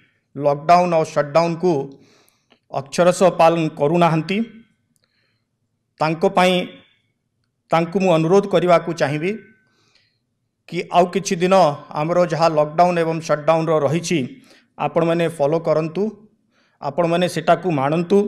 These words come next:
ଏ ଯୋଉ ଲକଡାଉନ୍ ଏବଂ ସଟଡାଉନ୍ର ଗାଇଡଲାଇନ୍ସ କରାହେଇଛି, ଇଏ ସମସ୍ତଙ୍କ ଭଲ ପାଇଁ କରାହେଇଛି ଏବଂ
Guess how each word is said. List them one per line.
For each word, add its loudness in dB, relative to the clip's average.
ଏ -4
ଯୋଉ 4
ଲକଡାଉନ୍ 4
ଏବଂ 0
ସଟଡାଉନ୍ର 0
ଗାଇଡଲାଇନ୍ସ 0
କରାହେଇଛି, 0
ଇଏ 0
ସମସ୍ତଙ୍କ -2
ଭଲ -2
ପାଇଁ 0
କରାହେଇଛି 0
ଏବଂ 2